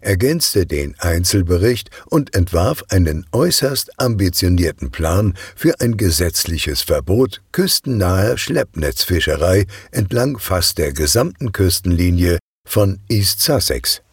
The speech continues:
Das Konzept sah nicht nur ein Verbot von Trawlern in unmittelbarer Küstennähe vor,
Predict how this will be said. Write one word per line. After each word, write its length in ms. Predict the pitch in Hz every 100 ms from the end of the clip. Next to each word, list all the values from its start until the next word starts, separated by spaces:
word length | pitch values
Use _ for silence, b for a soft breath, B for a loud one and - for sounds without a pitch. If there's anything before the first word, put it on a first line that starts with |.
| _ _ _
Das 220 | 139 117
Konzept 580 | - 120 98 156 160 - -
sah 300 | 87 90 73
nicht 340 | 85 98 -
nur 200 | 90 80
ein 180 | 76 73
Verbot 500 | - 85 73 98 127 -
von 280 | 87 80
Trawlern 600 | - 82 85 101 104 98
in 300 | - 73 67
unmittelbarer 920 | - 120 104 85 85 76 76 76 76 71
Küstennähe 720 | 147 156 - 90 87 87 87
vor, 360 | 101 117 123